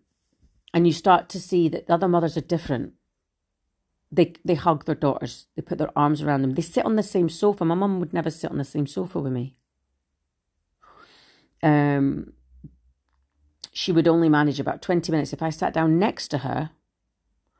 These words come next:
she'd manage about twenty minutes, and then she'd fold the newspaper, fold the magazine, get up and walk away again.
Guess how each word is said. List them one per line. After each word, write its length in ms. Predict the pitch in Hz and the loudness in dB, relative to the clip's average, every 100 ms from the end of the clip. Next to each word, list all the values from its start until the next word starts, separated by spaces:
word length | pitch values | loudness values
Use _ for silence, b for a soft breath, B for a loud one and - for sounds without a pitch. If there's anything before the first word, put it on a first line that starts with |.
| b b b | b b b
she'd 240 | - 170 | -2 2
manage 260 | 180 190 185 | 2 2 2
about 240 | 180 - | 0 0
twenty 320 | 180 160 - | 0 0 0
minutes, 260 | 151 - - | -2 -2 -4
and 80 | 139 | -6
then 40 | |
she'd 180 | 139 139 | -6 -4
fold 220 | 147 135 | -2 0
the 60 | 131 | 0
newspaper, 520 | 131 - 139 131 135 | -2 -2 -4 -4 -6
fold 220 | - 127 | -6 -4
the 60 | 127 | -2
magazine, 380 | 123 131 123 | -4 -4 -4
get 120 | 120 123 | -2 -2
up 140 | - | 0
and 80 | 135 | 0
walk 180 | 127 - | 0 -2
away 200 | 120 120 | -4 -4
again. 260 | 123 131 | -8 -14